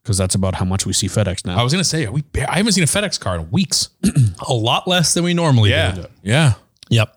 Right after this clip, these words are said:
Speaker 3: They're definitely, uh, definitely backing down, but well, good to see them continue because I'm,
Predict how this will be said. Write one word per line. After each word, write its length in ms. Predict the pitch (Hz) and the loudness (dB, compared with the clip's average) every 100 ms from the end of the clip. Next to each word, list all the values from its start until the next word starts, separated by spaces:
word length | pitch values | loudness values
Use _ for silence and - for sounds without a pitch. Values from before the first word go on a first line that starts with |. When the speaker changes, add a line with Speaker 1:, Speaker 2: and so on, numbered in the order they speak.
| - | -4
Speaker 3:
They're 120 | 107 | 0
definitely, 460 | 120 120 123 120 | 2 2 0 2
uh, 240 | 117 113 110 | 2 0 0
definitely 300 | 101 135 151 | 0 0 2
backing 340 | 143 139 127 | 0 0 -2
down, 280 | 120 117 101 | 0 2 2
but 200 | 98 101 - - - - - - | 0 -4 -8 -18 -16 -18 -20 -4
well, 160 | 320 254 | 0 0
good 200 | - 208 | 0 0
to 60 | 208 | 2
see 180 | 196 | 2
them 140 | 170 156 | 2 2
continue 400 | 156 131 120 123 | 2 4 4 4
because 300 | 117 123 113 | 2 0 0
I'm, 260 | 113 107 | 0 -2